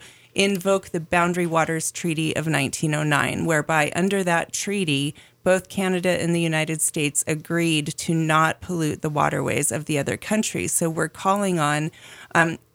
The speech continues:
under that treaty, there was a body created called the International Joint Commission, which was created to resolve these transboundary disputes, water quality disputes when they come up.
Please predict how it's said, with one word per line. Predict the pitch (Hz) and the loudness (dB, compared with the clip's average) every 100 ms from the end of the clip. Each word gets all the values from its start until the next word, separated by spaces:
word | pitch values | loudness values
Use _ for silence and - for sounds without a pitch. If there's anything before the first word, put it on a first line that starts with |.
| _ _ | _ _
under | 208 233 226 | 2 4 2
that | 190 180 165 - | 0 2 2 0
treaty, | - 190 175 160 156 147 | -6 -2 -2 0 -2 -2
there | 151 165 160 | 0 2 2
was | 156 151 151 - | 2 0 0 0
a | 165 | 0
body | 151 165 160 165 165 | 0 0 2 0 -2
created | - - 151 156 147 | -8 -4 -2 -2 -4
called | - 147 | -4 -2
the | 147 | 0
International | 160 160 151 151 160 | 0 2 0 0 -2
Joint | 143 - 151 - | -4 -4 -6 -4
Commission, | - 151 - 175 - | -2 0 0 0 0
which | - 165 - | 0 0 -2
was | 156 | -2
created | - - 196 196 190 175 | -2 -2 0 2 2 -2
to | - 165 | -4 -6
resolve | 160 160 - 147 151 151 | -2 0 2 2 2 -2
these | - 156 - | -6 -4 -4
transboundary | - 151 160 - 147 143 151 151 147 | -2 0 0 0 -2 -2 -2 -4 -4
disputes, | 147 - 151 135 - - - | -2 -2 0 0 0 -2 -2
water | 165 147 | 0 0
quality | 151 - 143 139 | -2 -2 -2 -2
disputes | 139 - - 139 - - | -4 -6 -4 -2 -2 -2
when | 139 | -4
they | 147 | -4
come | - - | -4 0
up. | 208 185 | 0 0